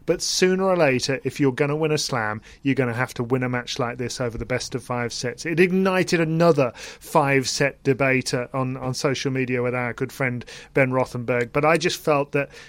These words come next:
it was so interesting to look deep into the soul of Alexander Zverev and just, just see how, how much do you want this? How much are you prepared to give of yourself in order to keep going in this tournament? And, and well, he came up with the answers. No on-court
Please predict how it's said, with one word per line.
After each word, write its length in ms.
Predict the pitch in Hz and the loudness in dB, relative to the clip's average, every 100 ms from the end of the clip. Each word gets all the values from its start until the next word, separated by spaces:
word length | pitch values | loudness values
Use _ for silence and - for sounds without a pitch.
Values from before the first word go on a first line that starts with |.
| - | -10
it 160 | 185 185 | -6 -4
was 160 | 170 | -4
so 420 | - 170 151 151 147 165 | -2 2 4 4 0 -4
interesting 640 | 160 160 160 - 135 123 | -4 -2 -4 -4 -4 -4
to 120 | - | -2
look 320 | 131 151 - | 0 0 -2
deep 300 | - 165 170 | 2 2 2
into 160 | 156 131 | -4 -4
the 80 | 131 | -4
soul 500 | - - 147 143 139 | -2 0 2 4 2
of 140 | 120 - - - | -2 -8 -20 -10
Alexander 480 | 143 139 127 131 123 | -2 0 0 -2 -4
Zverev 380 | 113 123 120 117 | -4 0 0 0
and 100 | 123 | -2
just, 240 | - - - - | -2 -4 -8 -8
just 240 | 190 - - | -4 -2 2
see 340 | 208 139 113 | 2 2 -4
how, 280 | 104 160 220 | -8 -6 -6
how 260 | 190 170 | -6 -6
much 280 | 220 233 - | -4 -4 -6
do 100 | - | -6
you 80 | 151 | -4
want 320 | 127 131 135 | -2 -4 -6
this? 220 | 120 113 | -10 -8
How 160 | 147 160 | -4 -2
much 200 | 196 - | -2 -4
are 40 | |
you 80 | 175 | -6
prepared 400 | - 156 160 139 | -6 -2 0 0
to 80 | 131 | -2
give 320 | 113 147 151 | -2 2 4
of 120 | 147 | 2
yourself 640 | 135 135 127 156 120 120 - | 0 -2 -2 -2 -2 -4 -4
in 140 | 135 | -2
order 160 | 135 131 | -2 -2
to 140 | 139 | -6
keep 240 | - 143 143 | -4 -2 0
going 340 | 135 135 127 - - - | 0 -2 -6 -10 -10 -2
in 140 | 135 | 0
this 160 | 131 - | 0 2
tournament? 500 | 143 127 123 120 - - - - | 2 2 0 -4 -6 -12 -8 -2
And, 240 | 139 143 | 0 0
and 160 | 156 151 | -2 2
well, 140 | 180 | 4
he 80 | 175 | 4
came 200 | 185 185 | 2 2
up 60 | |
with 120 | 175 170 | 2 2
the 60 | |
answers. 420 | 185 190 - 107 - - | 2 0 -2 -4 -6 -8
No 360 | 151 170 202 202 | 0 6 8 10
on-court 340 | 202 190 190 | 8 6 4